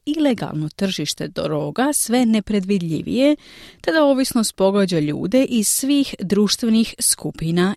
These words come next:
i slojeva. Lisa Moore zna koliko lako ovisnost može postati pitanje života i smrti. Šesnaest je godina bila ovisna o heroinu.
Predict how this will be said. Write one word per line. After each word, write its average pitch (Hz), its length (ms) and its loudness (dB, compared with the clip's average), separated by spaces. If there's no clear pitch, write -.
i 254 60 2
slojeva. 147 680 -4
Lisa 226 420 2
Moore 254 360 4
zna 285 500 4
koliko 247 460 2
lako 180 400 0
ovisnost 226 760 2
može 214 300 2
postati 196 580 -2
pitanje 190 500 0
života 185 460 -2
i 175 60 -2
smrti. - 480 -6
Šesnaest 254 720 0
je 135 80 -4
godina 226 480 2
bila 226 380 2
ovisna 175 600 0
o 175 40 2
heroinu. 165 640 0